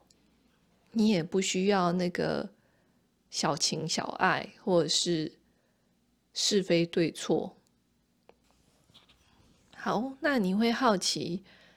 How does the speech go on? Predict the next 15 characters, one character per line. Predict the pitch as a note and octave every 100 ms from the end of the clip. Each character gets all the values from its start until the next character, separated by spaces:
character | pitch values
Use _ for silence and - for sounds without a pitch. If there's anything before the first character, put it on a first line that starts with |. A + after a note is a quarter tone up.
| _ _
庄 | - G#3+ A#3
子 | A3+ E3+
所 | - D#3
说 | - F3+
的 | E3
大 | D#3 - F#3 C#3+
海， | - E3 G#3+ - - _ _ _ _ _ _ _ _ _ _ _ _
还 | - F3
有 | F3+ E3+
逍 | - G3+
遥 | G#3 E3
的 | D#3+
境 | D#3+ F#3 E3+
界 | - E3+
吗？ | F3 - G#3+